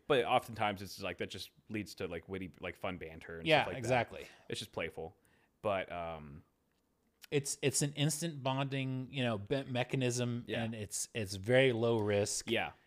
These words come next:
Speaker 2: It's very effective, and we don't have much ac-, we don't have, we have very limited access to it.
Speaker 1: Yeah, definitely.
Speaker 2: So, uh, so, okay, so then,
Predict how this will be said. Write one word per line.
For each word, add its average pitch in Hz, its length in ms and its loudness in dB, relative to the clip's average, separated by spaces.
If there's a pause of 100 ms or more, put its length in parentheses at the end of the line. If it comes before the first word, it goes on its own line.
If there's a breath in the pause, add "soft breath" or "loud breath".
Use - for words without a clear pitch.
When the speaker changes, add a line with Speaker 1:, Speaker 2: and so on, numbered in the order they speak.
(200)
Speaker 2:
It's 101 100 -8
very 120 200 2
effective, 107 560 -2 (300 soft breath)
and 131 100 -2
we 147 120 2
don't 175 180 4
have 180 240 0
much 160 240 -2
ac-, 170 260 -4
we 160 140 -2
don't 170 200 -4
have, 151 260 -4
we 156 100 0
have 139 120 2 (260)
very 156 260 4
limited 127 400 4
access 85 500 -6
to 90 120 -6
it. 71 160 -10
Speaker 1:
Yeah, 131 300 4 (200)
definitely. 107 240 -4
Speaker 2:
So, 120 480 4
uh, 85 40 -12 (460)
so, 151 260 2
okay, 156 260 4
so 160 200 2
then, 165 360 0